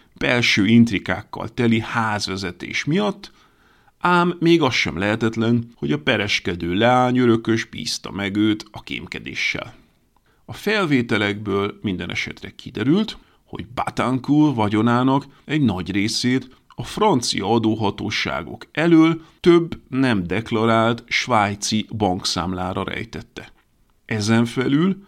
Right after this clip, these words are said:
a szalagokon hallható egy beszélgetés Eric Woerth munkaügyi miniszterrel, aki meggyőzte Batancourt, hogy felesége lehessen a vagyonkezelője.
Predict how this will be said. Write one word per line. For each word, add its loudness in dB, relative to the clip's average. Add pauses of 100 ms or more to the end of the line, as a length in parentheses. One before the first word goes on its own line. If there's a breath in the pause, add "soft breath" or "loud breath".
(140 loud breath)
a -8
szalagokon 0
hallható 2
egy 0
beszélgetés -2 (380 soft breath)
Eric 0 (240)
Woerth 2 (200)
munkaügyi 0
miniszterrel, 2 (100)
aki -4
meggyőzte 0
Batancourt, -2 (160 soft breath)
hogy -4
felesége -4 (120)
lehessen -2 (200)
a 0 (200)
vagyonkezelője. -6